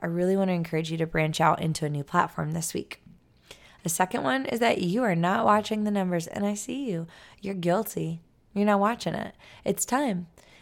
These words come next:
Open up your QuickBooks, open up whatever your accounting software is, look at the money in, look at the money out, and then start going over each individual expense and ask yourself, "Is this realistic?" The third, you're not watching the clock.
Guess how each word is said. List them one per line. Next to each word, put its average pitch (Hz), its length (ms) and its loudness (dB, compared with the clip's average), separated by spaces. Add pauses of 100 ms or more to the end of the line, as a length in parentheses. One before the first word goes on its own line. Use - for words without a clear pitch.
(140)
Open 196 280 2
up 240 120 0
your 262 80 -4
QuickBooks, 233 560 -4
open 196 240 -2
up 226 160 -2
whatever 208 220 2
your 233 100 -2
accounting 208 440 -2
software 208 440 0
is, 175 420 0 (300)
look 185 180 0
at 185 100 -6
the 175 60 -4
money 170 280 4
in, 233 240 0 (180)
look 175 180 0
at 165 80 -4
the 170 60 0
money 160 300 4
out, 196 280 0 (300)
and 233 160 2
then 269 120 6
start 311 320 0
going 294 280 -2
over 277 180 4
each 247 300 -2
individual 226 420 0
expense 196 500 -2
and 175 80 -6
ask 190 360 -2
yourself, 185 340 -2
"Is 175 100 -8
this - 220 -4
realistic?" 180 680 -2 (1500)
The 180 60 -4
third, 185 580 2
you're 160 180 2
not 160 280 4
watching 240 420 2
the 247 80 0
clock. - 720 -4